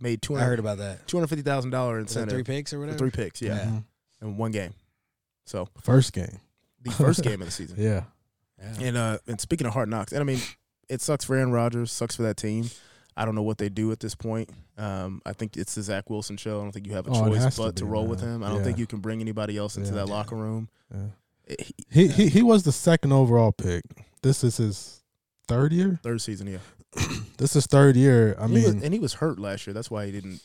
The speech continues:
Speaker 1: didn't play. I mean, it was
Speaker 3: Well,
Speaker 1: a bit,
Speaker 3: it
Speaker 1: I think it
Speaker 3: was,
Speaker 1: was a mixture of both.
Speaker 3: it was like he,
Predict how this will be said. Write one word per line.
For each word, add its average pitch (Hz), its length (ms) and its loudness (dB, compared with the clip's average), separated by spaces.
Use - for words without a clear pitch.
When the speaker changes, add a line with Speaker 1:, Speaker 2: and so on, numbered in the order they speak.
Speaker 1:
didn't 98 160 -12
play. 107 200 -10
I 117 120 -6
mean, 123 180 -6
it 110 80 -6
was 139 80 0
Speaker 3:
Well, 190 240 10
Speaker 1:
a 190 60 10
bit, 165 100 6
Speaker 3:
it - 20 6
Speaker 1:
I - 40 6
think 254 100 6
it - 20 8
Speaker 3:
was, 247 100 10
Speaker 1:
was 196 200 4
a 131 80 -2
mixture 127 340 -6
of 95 80 -8
both. 92 400 -8
Speaker 3:
it 165 140 2
was 170 400 6
like 139 300 4
he, 160 460 2